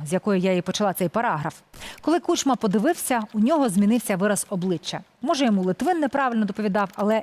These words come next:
він побачив зовсім іншу картину, ніж ту, яку очікував. Він побачив до зубів озброєний острів і готовність людей до захисту своєї землі.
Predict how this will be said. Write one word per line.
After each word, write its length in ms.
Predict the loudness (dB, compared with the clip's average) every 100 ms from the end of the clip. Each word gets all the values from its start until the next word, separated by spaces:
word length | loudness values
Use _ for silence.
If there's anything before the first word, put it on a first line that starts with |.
| -4
він 240 | -4 -2
побачив 360 | 0 -2 -2 -4
зовсім 360 | -2 0 -2 -2 -8 _ _ 0
іншу 320 | 2 2 0
картину, 360 | -2 -2 -2 -2
ніж 180 | -2
ту, 120 | 0 0
яку 220 | 2 0
очікував. 520 | 0 -2 -4 -2 -4 -6 -14 -14 -4
Він 80 | 0
побачив 460 | 2 0 0 0
до 140 | 2 2
зубів 380 | 2 2 2 0 -2
озброєний 540 | -2 0 2 2 2 -2
острів 380 | -2 -2 -2 -4 -4 -2
і 80 |
готовність 640 | 0 0 0 0 2 0 -2
людей 260 | 0 0
до 180 | 2 0
захисту 460 | 0 -2 -2 -6 -6
своєї 360 | -2 0 2
землі. 440 | 2 2 2 0